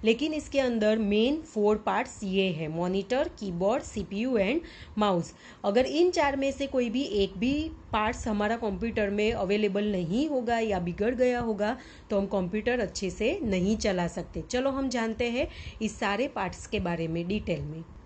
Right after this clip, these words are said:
देखो, ये जो दिखाई देता है, ये सारे computer के parts हैं, Monitor, speaker, keyboard, mouse, सीपीयू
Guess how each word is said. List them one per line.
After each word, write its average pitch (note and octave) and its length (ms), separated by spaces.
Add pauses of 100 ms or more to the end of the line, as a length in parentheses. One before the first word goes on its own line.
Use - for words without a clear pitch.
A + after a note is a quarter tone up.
(600)
देखो, F3+ 320 (560)
ये C4 200
जो D#4+ 120
दिखाई C4+ 340
देता B3 240
है, A#3 140
ये A3+ 180
सारे G3+ 400
computer G3 500
के G#3+ 140
parts E3 420
हैं, D3 180 (140)
Monitor, A3+ 640 (460)
speaker, A#3+ 600 (360)
keyboard, A3+ 460 (320)
mouse, G3 540 (320)
सीपीयू C4 560